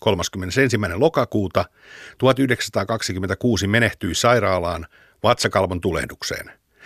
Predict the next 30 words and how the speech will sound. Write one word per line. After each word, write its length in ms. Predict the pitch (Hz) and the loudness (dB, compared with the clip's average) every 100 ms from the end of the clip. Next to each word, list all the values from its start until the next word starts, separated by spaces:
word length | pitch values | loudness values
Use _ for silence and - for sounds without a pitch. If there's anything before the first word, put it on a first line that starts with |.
| - - - | -16 -16 0
Tosin 440 | 180 214 - 76 - _ | 4 4 2 -4 -10 _
sataprosenttista 840 | - 156 - - 87 104 101 101 139 | 0 2 2 -2 -4 -8 -6 -2 2
varmuutta 480 | 143 127 110 - 117 | 2 2 -2 0 2
ei 140 | 127 | 2
ole 120 | 101 | 2
siitä, 420 | - 127 92 - - | 0 0 -2 -4 -8
aiheuttiko 640 | - 151 120 90 - 90 95 | 2 2 4 0 -2 -6 -4
itse 300 | 104 - 107 | -4 0 4
lyönti 520 | 135 90 76 80 - _ | 4 4 0 -10 -14 _
tämän 300 | - 101 98 | -2 0 0
vai 160 | 127 131 | 0 0
ei. 320 | - - - - _ _ _ _ - - - | -2 -6 -8 -20 _ _ _ _ -20 -18 -2
Varmaa 340 | 151 196 143 101 | 2 4 4 4
sen 180 | 123 110 | 2 0
sijaan 260 | 117 110 - | 2 0 2
on, 280 | 131 76 - _ - | 0 0 -8 _ -10
että 220 | 98 - | -2 0
Houdini 540 | 123 123 143 120 101 - _ - | 4 6 6 4 0 -4 _ 0
teki 320 | 165 - 85 | 0 0 -2
vielä 220 | 113 110 | 0 0
tuon 340 | 135 123 107 98 - | 2 2 2 -2 -2
episodin 500 | 123 - 120 101 104 | -2 -2 0 0 2
jälkeen 400 | 123 120 - 95 | 2 2 0 0
kaksi 380 | 139 127 - 87 | 0 0 -4 -2
esitystä, 560 | 127 127 92 - - - _ _ - - | 0 0 -2 -4 -4 -4 _ _ -20 -4
ennen 260 | - 127 95 | 2 2 4
kuin 140 | 135 | 2
suostui 360 | 120 139 - 113 | 2 2 2 2
hakeutumaan 520 | 113 - 95 95 92 | 2 0 -2 0 -2
sairaalahoitoon. 880 | - 92 87 80 90 69 - 57 - | 0 0 0 -2 -4 -4 -8 -12 -12